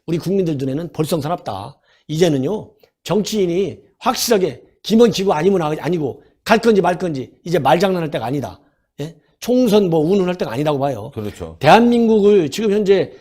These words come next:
Speaker 1: 우리 자유한국당을 비롯한 이 자유우파들이 걱정하는 게 뭡니까? 지금 정부 여당은 실정이 계속할 경우에는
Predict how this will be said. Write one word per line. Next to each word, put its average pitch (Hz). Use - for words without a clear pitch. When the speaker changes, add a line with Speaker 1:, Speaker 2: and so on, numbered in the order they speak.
Speaker 1:
우리 202
자유한국당을 185
비롯한 156
이 147
자유우파들이 170
걱정하는 135
게 135
뭡니까? 123
지금 208
정부 190
여당은 175
실정이 190
계속할 151
경우에는 143